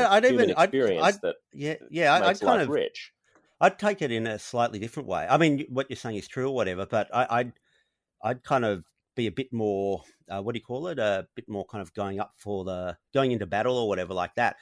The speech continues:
Speaker 1: where, you know how everyone thinks they don't have an accent and everyone else has an accent?
Speaker 2: Mm,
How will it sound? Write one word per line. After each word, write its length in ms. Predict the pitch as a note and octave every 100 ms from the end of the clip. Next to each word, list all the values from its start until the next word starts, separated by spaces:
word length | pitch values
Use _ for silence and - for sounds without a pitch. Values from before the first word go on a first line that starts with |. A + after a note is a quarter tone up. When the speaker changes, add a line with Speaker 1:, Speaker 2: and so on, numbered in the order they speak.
| - C3
Speaker 1:
where, 240 | D3 C#3 _ _ _ -
you 100 | G3
know 100 | C#4
how 160 | C4 A3
everyone 320 | D3+ C#3+ C3+
thinks 260 | - C3 -
they 140 | A#2
don't 340 | G2 G#2+ G#2+ - -
have 160 | G2+
an 80 | G2
accent 460 | G2+ - E3 A3+ -
and 100 | A#2
everyone 220 | A2+ G#2
else 180 | G#2 -
has 140 | A#2
an 60 | G#2+
accent? 380 | G#2+ - D#3+ G3
Speaker 2:
Mm, 320 | D3+ G2